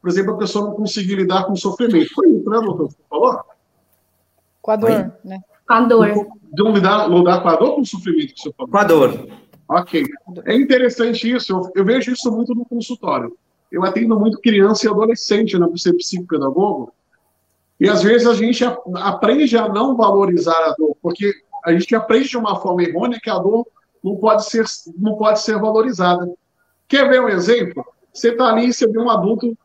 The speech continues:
Speaker 1: todos nós aqui, eu acho que já teve algum momento que esteve cuidando de uma criança, já ouviu alguém cuidando de uma criança.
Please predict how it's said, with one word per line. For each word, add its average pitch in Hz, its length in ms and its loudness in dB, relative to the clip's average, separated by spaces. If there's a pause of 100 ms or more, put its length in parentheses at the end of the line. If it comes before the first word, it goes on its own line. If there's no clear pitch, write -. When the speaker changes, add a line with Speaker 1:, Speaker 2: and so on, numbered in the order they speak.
(420)
Speaker 1:
todos 254 280 2
nós 233 240 2
aqui, 233 200 0
eu 240 100 6
acho 247 140 -2
que 240 60 -2
já 247 120 0
teve 233 220 0
algum 233 180 0
momento 226 500 -4
que 220 380 -6
esteve 208 380 -2
cuidando 196 360 0
de 196 80 -6
uma 190 200 -6
criança, 185 440 0
já 202 140 2
ouviu 226 320 2
alguém 262 300 2
cuidando 190 320 -8
de 180 100 -12
uma 156 180 -12
criança. 143 420 -12